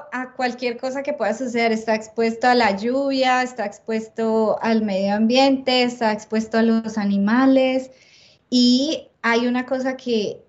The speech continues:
que no es muy conocida, pero que sucede mucho, y es que hay virus que atacan a las microalgas en, en medios ambientes,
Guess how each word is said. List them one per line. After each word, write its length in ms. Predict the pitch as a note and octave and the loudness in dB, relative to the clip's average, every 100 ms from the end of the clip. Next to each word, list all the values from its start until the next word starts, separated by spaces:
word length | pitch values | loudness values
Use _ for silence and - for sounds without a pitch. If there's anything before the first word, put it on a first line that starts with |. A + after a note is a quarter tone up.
| _ _ | _ _
que 400 | - A#3+ A3+ A3 | -4 0 2 2
no 220 | A3 A3+ | 2 2
es 240 | A3 A3 A3+ | 2 0 0
muy 160 | C4+ | -2
conocida, 680 | C#4 D#4 D#4 D#4 D4+ C#4 C4+ | 0 0 0 -2 0 2 2
pero 220 | C4 A3 | 2 -4
que 160 | G#3 A3 | -4 -8
sucede 460 | A3 A3 G#3 G#3 C4+ | -6 -6 -6 -4 -2
mucho, 540 | E4 C#4 - C#4 C4 | 0 -2 0 0 0
y 220 | B3 A#3+ A3+ | -4 -4 -2
es 460 | G#3 G3+ A3+ A#3+ - _ _ _ | -2 -2 -4 -6 -16 _ _ _
que 340 | - C4 A#3+ A3+ | -4 2 4 2
hay 240 | G#3+ G#3+ B3 | 0 0 0
virus 600 | D#4+ C#4+ C4 D4 D#4+ - | 2 2 2 2 -2 -6
que 240 | C4+ A3+ | 0 2
atacan 760 | G#3 G#3 G3+ F#3+ G#3 A3 A3+ A3 | 2 0 -2 -2 -6 -2 -4 -4
a 120 | G#3+ | -6
las 300 | G3+ G3+ G3+ | -4 -4 -4
microalgas 1000 | G#3 G3 - G3+ G3+ G3 F3+ F3 G3+ - - | -6 -6 -4 0 2 2 0 -4 -6 -6 -2
en, 460 | G#3+ G#3 G3+ G3 - - | 0 2 0 -2 -4 -2
en 400 | G3+ G3 G3 G3 | 2 2 4 4
medios 360 | G3 F#3+ G3 | 4 2 2
ambientes, 1000 | A3 G3+ G3+ F#3+ F#3 - G3+ G3+ G3 - | 2 2 0 -2 -4 -2 2 2 0 -6